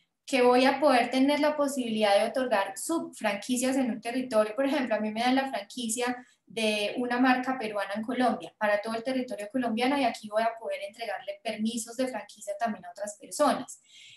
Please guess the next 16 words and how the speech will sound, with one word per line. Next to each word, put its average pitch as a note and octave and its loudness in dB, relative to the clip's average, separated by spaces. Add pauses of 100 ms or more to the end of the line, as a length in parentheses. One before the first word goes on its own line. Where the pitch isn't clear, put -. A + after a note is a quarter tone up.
En B3 2
ese B3+ 2
caso, D#4 2
pues A#3 -2
vamos A3 2
a C#4 -2
tener, G3+ -6
digamos A#3+ 0
que B3 -8
una G3 -6
licencia A3+ -4
de A3 0
marca G#3+ -4
con A#3 -10
unas - -16
condiciones. - 0